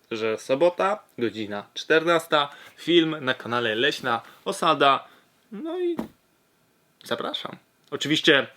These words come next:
zachęcam do subskrypcji, ponieważ jak klikniecie z dzwoneczkiem, to dostaniecie powiadomienie o tym filmie i nie będziecie musieli sobie zapisywać w kalendarzu,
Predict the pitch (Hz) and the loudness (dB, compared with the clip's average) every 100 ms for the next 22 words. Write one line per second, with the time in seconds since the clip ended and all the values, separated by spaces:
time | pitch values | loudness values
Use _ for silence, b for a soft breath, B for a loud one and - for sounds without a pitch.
0 | B B - 107 113 113 120 117 123 123 | B B -12 0 0 2 -2 0 0 0
1 | 123 143 - 175 185 180 - 127 120 - | -2 -4 0 4 4 2 -6 -2 -2 -6
2 | _ - 120 120 123 120 - 117 - 120 | _ -2 2 4 4 2 0 -4 -4 -10
3 | 113 185 196 151 165 180 185 113 - - | -6 0 0 0 -2 0 2 2 -2 -6
4 | 127 156 139 - 123 127 135 120 120 120 | -2 -2 -4 -4 -2 0 0 0 -2 -6
5 | 123 110 107 107 104 95 107 180 185 165 | -6 -4 -4 -4 -8 -12 -10 -8 -6 -8
6 | B B - 180 107 110 107 110 101 113 | B B -6 -4 -4 -8 -8 -12 -10 -12
7 | - 107 104 - - 101 101 B B B | -8 -6 -6 -10 -10 -8 -8 B B B
8 | B - 120 110 120 156 147 131 127 | B -4 -4 0 2 2 2 0 0